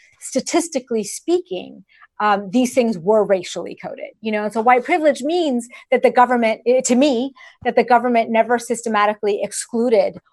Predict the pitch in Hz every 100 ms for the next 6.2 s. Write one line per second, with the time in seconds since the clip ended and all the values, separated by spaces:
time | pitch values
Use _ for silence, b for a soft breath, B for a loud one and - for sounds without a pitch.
0 | _ 190 220 214 - 196 175 170 185 _
1 | _ 214 196 - 214 202 190 180 170 -
2 | - - - 190 220 226 254 269 277 240
3 | 233 214 240 349 - - - 202 208 208
4 | 208 269 - 180 - b b - 208 196
5 | 208 220 208 240 233 208 214 220 202 202
6 | 214